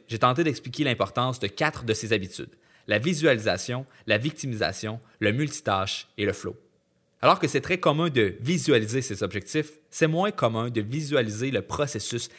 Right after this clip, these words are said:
qui nous amène à réaliser ces objectifs. Si on veut vraiment réussir, mieux vaut anticiper les embûches et le travail à accomplir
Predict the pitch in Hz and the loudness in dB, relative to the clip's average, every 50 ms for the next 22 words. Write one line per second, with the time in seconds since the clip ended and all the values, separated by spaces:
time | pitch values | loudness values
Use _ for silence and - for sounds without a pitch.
0 | - - _ - - 123 120 117 113 110 127 160 147 143 143 143 127 - - 110 | -20 -20 _ -10 -6 -4 -2 -2 2 4 4 4 4 4 2 0 0 -2 -2 -2
1 | 107 120 131 117 107 107 107 139 127 - 113 101 104 95 - 90 - - 90 85 | 2 4 4 4 4 2 0 -2 -2 -2 -2 -2 -2 -2 -4 -6 -8 -8 -10 -10
2 | - - - _ _ _ _ _ _ _ _ _ - - - 196 196 208 190 123 | -12 -14 -20 _ _ _ _ _ _ _ _ _ -4 0 2 2 4 4 2 0
3 | 113 107 120 127 131 127 123 113 107 95 - - - 92 92 90 - - _ _ | 2 2 2 4 4 4 2 2 0 -2 -4 -6 -6 -6 -6 -8 -10 -16 _ _
4 | _ _ - 127 147 175 175 147 151 156 147 - - 139 160 151 - - - - | _ _ -2 4 6 6 6 6 6 2 2 0 0 -2 -2 -2 -4 -4 -4 -4
5 | - - 151 147 127 107 101 113 120 131 123 117 120 131 127 - - - 110 - | -4 -2 -2 -2 -2 -2 0 0 0 0 0 0 -2 -2 -2 -2 -4 -6 -8 -4
6 | - 117 127 135 160 156 139 117 107 - 95 90 - 107 117 127 131 | 0 0 2 4 4 4 4 2 2 0 -4 -4 -2 0 0 0 0